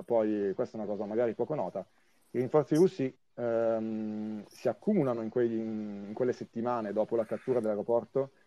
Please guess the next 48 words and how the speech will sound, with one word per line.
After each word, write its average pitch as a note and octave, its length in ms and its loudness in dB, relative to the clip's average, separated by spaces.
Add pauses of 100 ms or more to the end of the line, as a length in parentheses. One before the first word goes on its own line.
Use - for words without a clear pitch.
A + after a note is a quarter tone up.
si - 180 0
accumulano D3+ 420 4
nell'aeroporto D3 800 4
in C#3+ 160 -4
previsione C#3 440 4
di A2+ 60 -2
un A#2 60 -2
assalto A2+ 400 0
a F#2+ 40 -2
Kiev. F#2+ 420 -8 (720)
E, A2+ 840 4
ma D#3+ 80 2
i F3 40 4
russi F#3 220 2
non D#3+ 120 2
ci - 80 -4
proveranno A#2 400 2
mai, F2 220 -4
non A2+ 120 -6
ci - 80 -2
proveranno D3 380 2
mai D#3+ 160 2
perché C3+ 260 0
vedono C3 300 2
che A#2+ 80 -2
non A2+ 100 -2
riescono A#2 280 -2
neanche B2 360 -4
ad C3+ 80 4
avanzare G#2+ 840 0
tagliando G#2+ 400 -2
le G2 80 -6
strade G2+ 420 -4
lì G2 80 -6
intorno G2 320 -8
alla F#2+ 80 -6
capitale, G#2 460 0
quindi G#2 180 -8
dicono: G2 260 -8
"Figuriamoci G2+ 680 -4
se, F2+ 220 -10 (200)
se - 440 -10
proviamo G2+ 320 0
un G2 60 -6
assalto F#2+ 400 -4
alla F#2+ 120 -4
capitale F#2 340 -6
stessa". - 420 -10